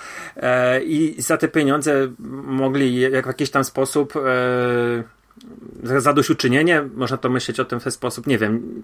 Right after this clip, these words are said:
to, to tego jeszcze nie tłumaczy. Natomiast warto też powiedzieć, że cały, w-, cały s-, popilot otwiera scena z wydarzeń z dwudziestego bodajże trzeciego roku,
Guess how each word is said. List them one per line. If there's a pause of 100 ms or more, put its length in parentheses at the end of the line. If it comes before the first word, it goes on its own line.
to,
to
tego
jeszcze
nie
tłumaczy. (420)
Natomiast (240)
warto
też
powiedzieć,
że (100)
cały, (180)
w-,
cały (100)
s-,
popilot
otwiera
scena (440)
z
wydarzeń
z
dwudziestego (160)
bodajże
trzeciego
roku,